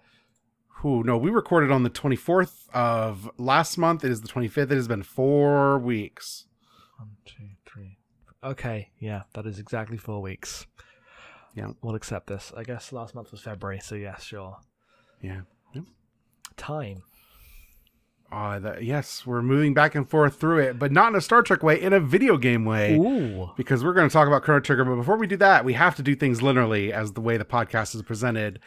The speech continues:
Speaker 1: Jackson, have you played any video games?
Speaker 2: Have I played any video games that weren't for the thing? No, not really, actually.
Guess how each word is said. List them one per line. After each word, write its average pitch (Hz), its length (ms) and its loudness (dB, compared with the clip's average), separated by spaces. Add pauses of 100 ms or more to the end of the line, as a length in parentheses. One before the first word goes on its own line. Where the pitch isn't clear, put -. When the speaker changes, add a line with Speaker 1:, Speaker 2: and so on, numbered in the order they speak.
(460)
Speaker 1:
Jackson, 233 280 4
have 196 80 2
you 202 80 0
played 220 240 2
any 190 100 8
video 156 240 4
games? 113 480 -6
Speaker 2:
Have 226 240 -8
I 277 120 -2
played 254 260 -2
any 226 100 -6
video 233 220 -6
games 220 160 -4
that 170 80 -6
weren't 180 260 -6
for 170 60 -6
the 156 80 -4
thing? 175 340 -2
No, 196 160 -4
not 208 140 -6
really, 180 260 -6
actually. 110 480 -10